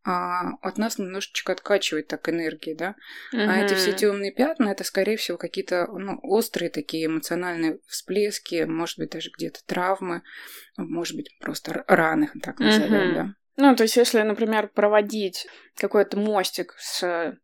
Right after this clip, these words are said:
Speaker 2: классическим лечением чего-либо, ты чувствуешь, что с тобой что-то не ок, или ты что-то не видишь, не замечаешь,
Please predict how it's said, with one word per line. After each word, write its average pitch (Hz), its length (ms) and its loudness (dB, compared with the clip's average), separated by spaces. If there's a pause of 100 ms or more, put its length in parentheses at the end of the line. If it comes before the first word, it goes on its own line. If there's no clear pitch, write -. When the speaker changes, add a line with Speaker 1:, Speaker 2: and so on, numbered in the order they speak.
(220)
Speaker 2:
классическим 196 540 -2
лечением 175 480 -2
чего-либо, 208 760 0 (320)
ты 226 120 0
чувствуешь, 185 500 -2
что 180 400 -4 (200)
с - 80 -12
тобой 180 360 0
что-то 165 600 -6 (120)
не 214 160 -2
ок, 185 560 0
или 190 280 2
ты 180 540 2
что-то 185 400 -2
не 208 280 0
видишь, 175 480 -2
не 190 120 0
замечаешь, 185 960 0